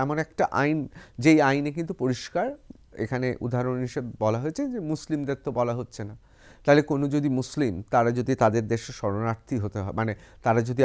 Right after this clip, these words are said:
আমাদের দেশে শরণার্থী হয়, তারা যদি সে দেশে থাকতে না পারে, কী করা যাবে? এখানে একটা প্রশ্ন আছে, ঐতিহাসিক প্রশ্ন, সেটা হচ্ছে এর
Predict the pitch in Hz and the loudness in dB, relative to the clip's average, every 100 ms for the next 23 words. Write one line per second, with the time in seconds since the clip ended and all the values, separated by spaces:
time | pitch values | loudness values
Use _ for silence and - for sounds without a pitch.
0 | 110 113 117 113 139 127 101 104 117 113 | 4 2 0 -2 -6 -4 -2 0 0 -4
1 | - 110 98 104 98 104 120 110 101 98 | -4 -4 -2 -2 -2 -2 -6 -4 -4 -4
2 | - 110 104 - - 127 113 107 110 170 | -8 -10 -10 -10 -8 -6 -6 -8 -8 -8
3 | 160 143 135 123 139 - _ - - - | -2 -2 0 -4 -8 -18 _ -20 -20 -20
4 | - - - - 160 - - 190 254 294 | -20 -20 -20 -20 -20 -10 -2 0 2 2
5 | 262 262 - 135 - 107 87 85 - 226 | 2 0 0 -2 -2 -4 -4 -4 -4 -2
6 | 214 151 175 156 - 156 - 135 - 190 | 0 0 -2 -2 -6 -12 -6 -4 -4 -6
7 | 262 262 - 135 139 156 - 202 202 - | -6 -6 -8 -6 -8 -8 0 0 0 -14
8 | - 156 | 2 4